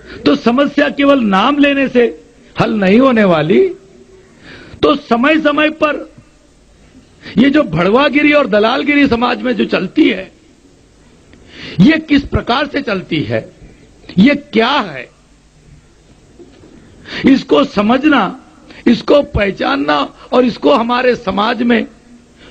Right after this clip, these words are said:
लोगों को सिखाना कि भाई इसको कैसे पहचाना जाए, उसकी पहचान समाज में देना, ये इस चर्चा के, इस, इस विषय को रखने का उद्देश्य है।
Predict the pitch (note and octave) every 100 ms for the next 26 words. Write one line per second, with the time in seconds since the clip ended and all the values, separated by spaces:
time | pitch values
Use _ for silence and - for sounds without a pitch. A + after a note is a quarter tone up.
0 | - - E3 F#3+ A3 C#4+ D#4 C#4 A#3+ -
1 | - _ - G#3+ - A#3+ C#4+ D4 C#4+ C4+
2 | B3+ B3+ - - - G3+ - C#4 - G3
3 | G#3+ G#3 F#3+ F3+ F3+ - - - G#3 B3+
4 | G#3+ - - D#3+ D#3 A#3+ A#3+ G3 F#3 F3
5 | D#3 E3+ - - - B2 F3+ F3+ E3 -
6 | - _ - - - C#3+ D#3+ G3+ F#3+ -
7 | _ _ - - E3 C3+ D#3 C3+ - D#3+
8 | - - - D#3 D3+ D#3+ C3+ - - -
9 | F3 E3 D#3+ D#3 D#3 D3+ F3 C4+ - -
10 | - - - - - D3 D#3 C#3+ - C#3
11 | C4 - _ _ _ - - - B2+ A#2
12 | A#2 - -